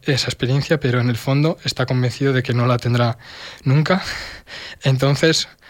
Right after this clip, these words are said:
o bien fuerza la máquina pa-, la máquina para disimular, o bien se, se excluye. Y es como, yo creo que lo que define las relaciones que he tenido, pues, es mucho desde, desde esa,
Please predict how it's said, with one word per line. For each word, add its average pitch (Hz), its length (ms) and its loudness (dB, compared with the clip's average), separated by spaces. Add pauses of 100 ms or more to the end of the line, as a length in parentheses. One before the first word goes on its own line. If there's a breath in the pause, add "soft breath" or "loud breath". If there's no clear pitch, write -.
(220 loud breath)
o 127 100 -2
bien 135 220 2
fuerza 139 380 -2
la 131 100 2
máquina 143 340 0
pa-, - 140 -10 (280)
la 135 280 0
máquina 151 380 2
para 123 180 0
disimular, 123 580 0 (340 loud breath)
o 120 120 0
bien 147 400 2
se, 113 400 -2 (420 loud breath)
se - 160 0
excluye. - 440 -2 (2250 loud breath)
Y 131 60 2
es 120 120 2
como, 123 300 0 (140)
yo 131 140 2
creo 123 120 2
que 127 120 4
lo 123 280 0
que 120 120 0
define 120 480 0 (520 loud breath)
las 127 200 2
relaciones 120 420 2
que 123 100 -2
he - 20 2
tenido, 120 360 0
pues, - 280 -4 (240)
es - 180 -4
mucho 117 280 -2
desde, 113 340 -2
desde 117 260 -2
esa, - 360 -2